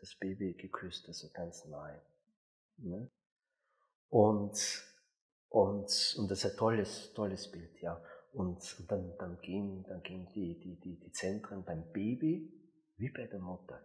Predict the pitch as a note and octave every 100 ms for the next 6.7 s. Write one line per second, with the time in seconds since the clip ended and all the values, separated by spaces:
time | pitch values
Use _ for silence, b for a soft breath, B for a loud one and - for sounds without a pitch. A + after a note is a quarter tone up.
0 | - F2+ G2 - - - - _ - -
1 | - A#2+ - - E2+ F2+ D#2+ b b b
2 | _ _ - F#2+ G2 G3+ F#3+ G2 D3+ -
3 | D4 - A2 G#2+ A#2 G#2+ G2 A2 A2+ G2+
4 | G2 A2 G#2+ G2+ F#2 - _ _ _ _
5 | _ _ - F#2 F2 - G2+ F2+ - F2+
6 | E2+ F2+ E2+ E2+ - D#2+ D#2